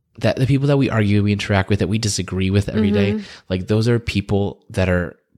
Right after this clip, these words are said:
Speaker 1: beloved by God.
Speaker 2: Mm-hmm.
Speaker 1: And those are souls that, that, those souls with stories,
Speaker 2: Yeah.
Speaker 1: right? That, that, that have eternal souls and, and, our,
Speaker 2: Mm-hmm.
Speaker 1: our desire to be saved by Christ, and, like, we are the hands and feet of Christ that are supposed
Speaker 2: Yeah.
Speaker 1: to help with that.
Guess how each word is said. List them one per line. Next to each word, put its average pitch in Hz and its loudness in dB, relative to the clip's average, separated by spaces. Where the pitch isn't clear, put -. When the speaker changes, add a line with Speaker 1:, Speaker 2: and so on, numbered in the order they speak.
Speaker 1:
beloved 107 0
by 92 4
God. 85 -4
Speaker 2:
Mm-hmm. 185 2
Speaker 1:
And 92 2
those 95 4
are 90 2
souls 107 2
that, 101 -4
that, 92 2
those 101 4
souls 110 2
with 104 0
stories, 101 2
Speaker 2:
Yeah. 185 2
Speaker 1:
right? 101 2
That, 101 2
that, 95 0
that 98 2
have 92 2
eternal 95 -2
souls 92 0
and, 87 -2
and, 92 -6
our, 92 4
Speaker 2:
Mm-hmm. 180 0
Speaker 1:
our 90 2
desire 92 2
to 92 -4
be 90 0
saved 92 2
by 85 2
Christ, 87 0
and, 90 0
like, 90 -2
we 95 2
are 95 4
the 92 -4
hands 87 -2
and 87 -6
feet 92 -2
of 85 -6
Christ 87 2
that 87 2
are 87 0
supposed 87 2
Speaker 2:
Yeah. 85 -2
Speaker 1:
to 87 -6
help 87 -6
with 92 -6
that. 101 0